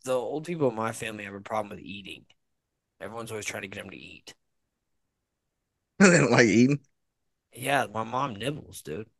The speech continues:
Speaker 1: She fucking
Speaker 2: Mm, that's
Speaker 1: eats
Speaker 2: crazy 'cause
Speaker 1: snacks.
Speaker 2: I know, I know only old people I know that kinda eat, uh, old people do have a hard time eating. Like, the older you get, I think they just eat less and less.
Speaker 1: I think you get less of an appetite.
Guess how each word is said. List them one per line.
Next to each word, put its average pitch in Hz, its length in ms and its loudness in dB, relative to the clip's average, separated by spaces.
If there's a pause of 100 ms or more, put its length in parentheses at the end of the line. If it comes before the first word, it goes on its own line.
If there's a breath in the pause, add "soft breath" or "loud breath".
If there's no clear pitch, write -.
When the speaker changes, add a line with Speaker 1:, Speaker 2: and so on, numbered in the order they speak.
Speaker 1:
She - 200 -14
fucking 107 840 -12
Speaker 2:
Mm, 113 500 0 (460)
that's 113 160 6
Speaker 1:
eats - 0 -
Speaker 2:
crazy 143 300 10
'cause 104 240 6 (120)
Speaker 1:
snacks. - 200 -16 (640)
Speaker 2:
I 110 60 6
know, 139 340 10
I 127 240 6
know 147 280 10 (140)
only 165 200 8
old 139 180 12
people 139 220 8
I 123 60 12
know 123 140 10
that 104 300 6
kinda 110 240 4
eat, 110 220 4 (200)
uh, 92 240 8
old 156 200 10
people 160 180 8
do 117 280 10
have 110 220 10
a 98 40 6
hard 104 280 6
time 98 220 6
eating. 95 240 0
Like, 95 160 -2
the 87 60 4
older 117 260 10
you 113 120 10
get, 110 180 10
I 101 60 10
think 101 160 2
they 101 120 8
just 92 360 0
eat 98 240 0
less 95 300 4
and 92 100 -2
less. 87 380 -2 (640)
Speaker 1:
I - 40 -16
think 127 220 -16
you 156 60 -14
get 139 200 -8
less 110 220 -8
of 120 80 -12
an 90 120 -12
appetite. 53 680 -14